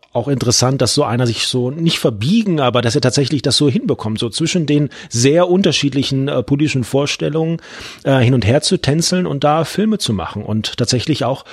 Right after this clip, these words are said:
auf eine gewisse Art und Weise, ähm, ich will das nicht zu weit machen, aber so, so propagandistische Elemente mit hineinfließen lässt. Also ähnlich wie bei diesem Olympia, das, da gibt's ja auch Aufnahmen von diesen Athleten, ähm, die so diesen neuen Menschen zeigen sollen.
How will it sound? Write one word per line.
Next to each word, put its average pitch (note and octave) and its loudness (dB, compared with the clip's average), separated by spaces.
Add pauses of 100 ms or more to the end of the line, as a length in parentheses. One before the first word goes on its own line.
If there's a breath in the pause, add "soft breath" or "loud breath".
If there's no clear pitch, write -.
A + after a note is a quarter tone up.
(100)
auf C3 -4
eine C3 4
gewisse B2+ 2
Art A#2 -4
und A#2+ 0
Weise, G#2+ 0 (480 loud breath)
ähm, A2 0
ich A2+ -2
will B2 2
das A2+ 2
nicht A2 2
zu F#2 0
weit C#3+ 2
machen, D3 0
aber B2+ 0
so, F#3 -2
so D#3+ -6 (240)
propagandistische D#3 0
Elemente C#3+ -2
mit E3 -2
hineinfließen C#3+ -2
lässt. E2+ -6
Also A#2+ 0
ähnlich C#3+ 2
wie D#3 2
bei C3 2
diesem B2 0 (240 loud breath)
Olympia, D#3 2 (320 loud breath)
das, C3 0
da C#3 2
gibt's C3 0
ja - 2
auch E3 0
Aufnahmen B2+ -2
von B2 -2
diesen A#2 0
Athleten, C3+ 0
ähm, A#2+ -2
die A#2+ -2
so A#2 -2
diesen A2 -4
neuen C3 2
Menschen C#3 0
zeigen B2+ 0
sollen. B2 0